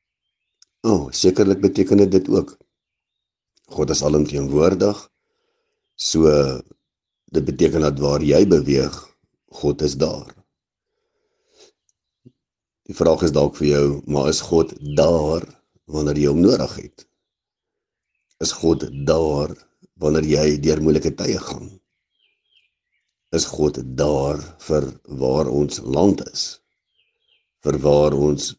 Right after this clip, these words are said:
stede is, vir waar ons gemeenskappe is? Met al die uitdagings, is God dan daar? Ook die vraag is net, waar is God dan vir jou? En ek wil vandag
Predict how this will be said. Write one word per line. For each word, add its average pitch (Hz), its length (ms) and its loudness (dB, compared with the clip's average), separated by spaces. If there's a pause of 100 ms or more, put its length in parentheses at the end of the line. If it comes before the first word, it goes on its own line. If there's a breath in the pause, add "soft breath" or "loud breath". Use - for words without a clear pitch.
stede 87 560 2
is, 71 160 -8
vir 67 160 -8
waar 71 240 -2
ons 73 220 -4
gemeenskappe 76 880 0 (100)
is? - 220 -8 (1040)
Met 71 440 2
al 98 160 6
die 90 60 4
uitdagings, - 720 -4 (640)
is 80 160 -6
God 78 240 0
dan 67 220 -4 (240)
daar? 80 400 -4 (1900)
Ook 120 160 0
die 104 80 0
vraag 120 320 2
is 78 160 -2
net, 71 340 -4 (720)
waar 73 460 0
is - 140 0
God 85 300 -2
dan 69 180 -6 (160)
vir 67 160 -8
jou? 80 180 0 (2250)
En 71 140 -2
ek 80 140 0
wil 80 80 4
vandag 76 320 2